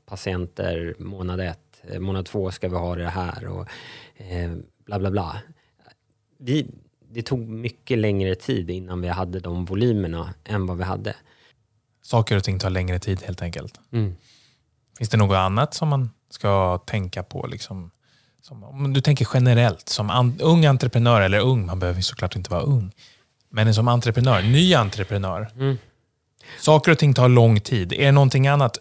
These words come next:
Speaker 2: just från kanske, liksom, din ekonom, juridiska bakgrund,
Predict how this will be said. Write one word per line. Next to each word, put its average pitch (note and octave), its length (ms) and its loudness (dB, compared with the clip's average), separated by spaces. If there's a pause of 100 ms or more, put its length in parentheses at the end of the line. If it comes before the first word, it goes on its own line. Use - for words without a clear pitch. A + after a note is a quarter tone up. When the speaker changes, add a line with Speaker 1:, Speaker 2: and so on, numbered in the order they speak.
Speaker 2:
just B2 360 4
från B2+ 440 2
kanske, G2+ 300 -2
liksom, G2+ 440 -6 (420)
din G2 220 -4 (260)
ekonom, A2+ 920 4
juridiska A#2 840 2
bakgrund, F#2+ 840 -2